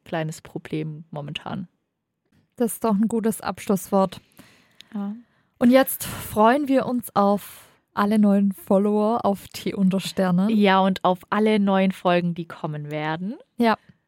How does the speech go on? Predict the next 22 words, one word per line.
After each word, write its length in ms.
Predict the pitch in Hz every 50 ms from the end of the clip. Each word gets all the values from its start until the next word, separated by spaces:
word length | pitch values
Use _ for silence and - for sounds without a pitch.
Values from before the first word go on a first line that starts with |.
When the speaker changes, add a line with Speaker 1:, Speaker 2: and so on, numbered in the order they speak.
| _ _ -
Speaker 2:
wir 100 | - 202
knüpfen 420 | - - 233 214 - - 226 214
direkt 380 | 196 208 196 202 202 - - - -
an 240 | 208 202 214 226 220
mit 160 | 202 185 -
der 140 | 185 180 180
Zwillingsfolge. 1120 | - - - 196 190 190 185 196 185 - - - 208 196 196 196 196 202 196 220 226 254 311
Speaker 1:
Ja. 80 | 349 -
Speaker 2:
Also 600 | - 202 196 196 202 196 - - 202 196 190 - -
schon 260 | - - - 202 190
mal 100 | 196 196
ein 80 | 190 180
kleiner 340 | - - 185 185 180 185
Teaser. 540 | 180 - - - 202 185 - - 226 254 339 370 _ -
Speaker 1:
Mhm. 440 | 196 185 180 170 170 180 208 262 269 -
Alle 260 | - 180 180 180 175
Zwillinge 360 | - - 190 185 185 185 190
dürfen 240 | 175 175 170 - 180
sich 160 | 175 - 170 -
schon 140 | - 175 170
mal 140 | 165 160 160
freuen 520 | - - - 156 165 175 202 233 277 330